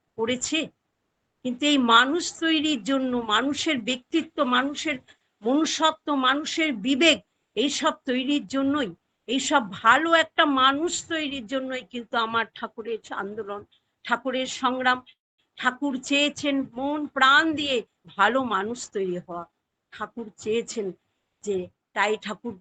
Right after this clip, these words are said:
ঠাকুরের হয়ে উঠতে পারলে ভালো মানুষ তৈরি হওয়া যায়।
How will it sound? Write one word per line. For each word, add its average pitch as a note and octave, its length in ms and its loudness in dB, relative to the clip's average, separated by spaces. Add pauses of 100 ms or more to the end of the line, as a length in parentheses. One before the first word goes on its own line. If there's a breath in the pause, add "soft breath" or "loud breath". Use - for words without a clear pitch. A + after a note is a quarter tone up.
(100)
ঠাকুরের C4 580 -2
হয়ে C4 340 0
উঠতে D#4 340 -2
পারলে A#3+ 440 2 (300)
ভালো G#3 320 0
মানুষ G3+ 520 -4
তৈরি F#3+ 220 -2
হওয়া F#3+ 260 -6
যায়। F#3+ 180 -14